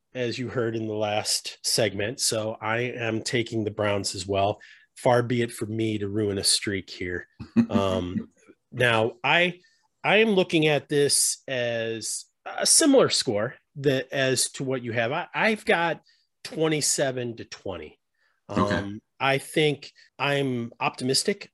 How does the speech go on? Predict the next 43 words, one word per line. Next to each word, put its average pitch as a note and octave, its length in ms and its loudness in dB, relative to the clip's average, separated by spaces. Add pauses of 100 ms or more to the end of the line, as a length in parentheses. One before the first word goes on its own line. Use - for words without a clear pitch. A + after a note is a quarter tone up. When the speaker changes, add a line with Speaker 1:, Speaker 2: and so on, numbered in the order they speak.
Speaker 1:
about B2 360 -2
the B2 100 -8
offense A#2 580 -6
and A#2+ 120 -6
what A2+ 220 -4
they A2+ 120 -2
can A2 220 -6
bring. G#2 360 -2
So - 180 0
I'm A2+ 140 0
s-, - 240 0
hoping D3+ 420 2
to - 140 -4
see B2+ 480 0 (300)
twenty-seven C#3 880 2 (140)
would A#2+ 360 -4
be A#2 400 -2
same D3+ 320 4
score D3 400 4
as, A#2+ 260 -2 (140)
as B2 440 -2
last E3 440 0
week, A#2+ 300 -4
but C3+ 420 2 (560)
I'm A#2 480 -2
not B2 280 -2
giving B2 280 -2
that A#2 180 -2
touchdown A2+ 400 -2
to G#2 80 -4
the G2 100 -10
defense. G#2+ 480 -8
I'm G#2 80 -8
giving G#2 180 -6
it G2+ 120 -6
to - 80 -14
the G#2 120 -4
offense. F#2+ 500 -4
So G2 340 -2
I'm G2+ 80 -4
Speaker 2:
Right. A2 140 -2
Speaker 1:
looking A2 260 -10
for G#2+ 400 -6